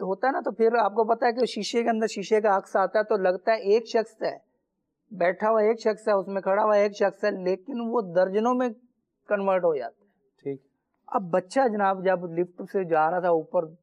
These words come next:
Speaker 1: दसवीं मंजिल पे जैसे, तो उसने इधर देखा तो जनाब उसने थोड़ा मुस्कुराया, वो सारे मुस्कुराने लग पड़े,
Speaker 2: हम्म।
Speaker 1: जो दर्जनों बच्चे थे वहां पर।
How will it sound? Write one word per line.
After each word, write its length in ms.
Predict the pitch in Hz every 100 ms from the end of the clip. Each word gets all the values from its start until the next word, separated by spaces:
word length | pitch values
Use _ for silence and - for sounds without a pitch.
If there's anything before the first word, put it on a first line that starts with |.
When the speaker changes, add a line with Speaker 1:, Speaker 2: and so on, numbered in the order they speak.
| _ -
Speaker 1:
दसवीं 400 | 160 156 180 185
मंजिल 420 | 175 156 156 165
पे 160 | 165 165
जैसे, 400 | 156 143 135 139 _ _ _ _ _ -
तो 240 | 208 214
उसने 460 | 185 - 240 226 202
इधर 220 | 190 220
देखा 380 | 190 185 190 185
तो 100 | 185
जनाब 380 | 175 175 175 170 _ _ _ _
उसने 260 | 220 - 175
थोड़ा 240 | 165 170
मुस्कुराया, 640 | 165 151 - - 120 - - _ _ _ _ _ _ _ _ _ -
वो 120 | 190
सारे 420 | 185 _ 185 180 220
मुस्कुराने 500 | 196 - 160 143 131
लग 160 | 123
पड़े, 640 | 123 - _ _ _ -
Speaker 2:
हम्म। 140 | 165 170
Speaker 1:
जो 80 | 190
दर्जनों 640 | 180 180 185 185 208 180
बच्चे 300 | 156 160 151
थे 100 | 139
वहां 180 | 120 110
पर। 180 | -